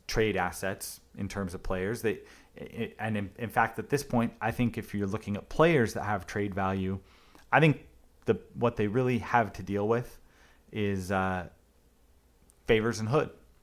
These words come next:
Um, there are probably teams out there that still believe in Lyles a little bit. Um, Exum probably still intrigues some people. Um,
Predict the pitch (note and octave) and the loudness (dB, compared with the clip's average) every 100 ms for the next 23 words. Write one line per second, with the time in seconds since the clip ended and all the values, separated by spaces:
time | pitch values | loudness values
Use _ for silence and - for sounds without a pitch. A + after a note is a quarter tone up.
0 | _ _ _ _ _ _ _ _ _ - | _ _ _ _ _ _ _ _ _ -20
1 | - - G2+ F#2+ F2+ E2+ D#2+ - _ _ | -20 -6 -2 -2 -2 -6 -10 -16 _ _
2 | _ _ _ _ _ _ _ _ _ _ | _ _ _ _ _ _ _ _ _ _
3 | _ _ _ _ - _ _ _ _ _ | _ _ _ _ -20 _ _ _ _ _
4 | _ B2+ D3+ D3+ - - B2+ C3 B2+ - | _ 4 6 6 0 4 6 6 2 2
5 | B2 A2+ A2 G#2+ A2 A2+ G2+ - G#2+ G2+ | 2 4 2 4 2 2 0 -2 -2 0
6 | G2+ G2+ F#2+ F2+ F#2 G2 G2 G2+ G2 G#2+ | -2 -2 0 0 0 -2 -4 -4 -2 -2
7 | A2+ - - - - - _ - G2+ F#2+ | -4 -8 -20 -20 -20 -20 _ -6 -2 -2
8 | F2+ F2 F2 - _ _ _ - B2 - | -2 -4 -8 -14 _ _ _ 0 0 2
9 | C3+ A#2+ B2 A#2 A2+ A2+ A2+ - A#2 A2 | 0 2 6 6 6 0 -2 0 2 2
10 | G#2+ - G#2+ G2+ - G2+ G#2 G2 A2 A2+ | 2 0 -4 -2 -4 -2 -4 -2 -2 -2
11 | - _ _ _ - _ _ - G#2+ G2+ | -8 _ _ _ -20 _ _ -2 0 0
12 | F#2+ F2 F2 | 0 -4 -6